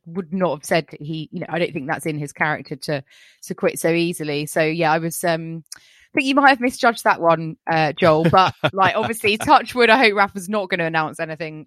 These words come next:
Speaker 1: along those lines anytime soon. Um, but yeah, I'm glad, glad what you were thinking and, and what people were,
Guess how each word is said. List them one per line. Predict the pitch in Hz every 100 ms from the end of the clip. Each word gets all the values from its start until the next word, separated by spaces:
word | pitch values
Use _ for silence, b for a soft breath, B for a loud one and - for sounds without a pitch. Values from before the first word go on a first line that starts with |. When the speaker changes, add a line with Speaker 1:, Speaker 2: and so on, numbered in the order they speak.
| -
Speaker 1:
along | 165 156
those | 156 156
lines | 160 151 151 - -
anytime | 220 220 196 180 175 165 170 156 156
soon. | - 151 151 156 B B B B -
Um, | 170 160 156 156 156 -
but | 160
yeah, | 170 147
I'm | 170
glad, | 190 170 165 _
glad | - 170 -
what | 151
you | 160
were | 151
thinking | - 147 147 139 139
and, | 135 -
and |
what | 156 143
people | 156 151 143
were, | 143 139